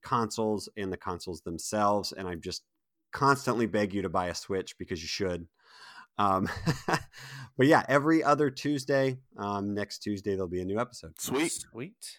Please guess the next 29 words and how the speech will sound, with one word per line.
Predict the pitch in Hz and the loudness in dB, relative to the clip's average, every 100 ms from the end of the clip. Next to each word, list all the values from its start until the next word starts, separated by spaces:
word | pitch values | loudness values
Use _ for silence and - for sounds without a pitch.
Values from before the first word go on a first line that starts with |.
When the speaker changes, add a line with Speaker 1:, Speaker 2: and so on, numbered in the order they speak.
| - | -2
Speaker 2:
I'm | 117 | 0
looking | 123 139 | 2 2
forward | 127 107 | 2 0
Speaker 3:
Um, | |
Speaker 2:
to | 98 | -4
it. | - _ _ _ _ _ _ _ _ - | -10 _ _ _ _ _ _ _ _ -6
Speaker 3:
and | 151 170 143 131 180 - - | 0 0 2 0 -2 -8 -4
Speaker 1:
Thank | 117 156 | -2 0
you. | 101 78 80 _ _ _ _ - | -2 -4 -10 _ _ _ _ -4
Speaker 3:
uh, | 147 156 | 4 6
I | 156 | 6
do | 185 | 2
wanna | 247 | 0
say | 202 165 147 | 2 4 4
in | 135 143 | 4 0
regards | 147 139 147 123 - | 0 2 2 2 -4
to | 139 127 120 120 _ _ - | -2 0 0 -4 _ _ 4
Greg's | 180 156 | 4 4
podcast, | - 147 131 143 135 - - | 4 4 4 2 2 -2 2
our | 139 151 | 6 6
podcast, | - 127 123 143 127 113 - | 4 2 2 0 0 -2 -4
any | 156 151 | 0 0
of | |
the | 143 | 2
ones | 135 123 | 0 -2
that | 127 | -4
we | 117 | -4
named | 120 113 107 | -4 -6 -6
today, | 110 120 120 | -2 0 0